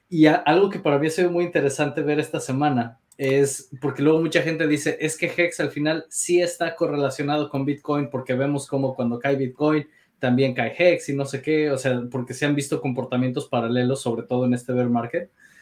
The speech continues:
eh, y dicen, "Es que sí, es, sí está correlacionado". Yo pienso que no, o sea, bueno, hoy, ahora lo hemos visto, no está correlacionado, porque todo se ha ido al suelo y Hex se ha mantenido.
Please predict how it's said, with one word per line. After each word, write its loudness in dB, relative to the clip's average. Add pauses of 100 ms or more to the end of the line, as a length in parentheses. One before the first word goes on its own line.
(340)
eh, 2 (180)
y 2
dicen, 2
"Es 2
que 0
sí, 0
es, 0
sí -2
está -2
correlacionado". 0 (680)
Yo 0
pienso 2
que 0
no, -4
o -4
sea, 4
bueno, 2
hoy, 6
ahora 4
lo 2
hemos 2
visto, 0
no 4
está -4
correlacionado, 0 (340)
porque 0
todo 6
se 2
ha 4
ido 4
al 4
suelo 6
y 0
Hex 0
se 2
ha 4
mantenido. 0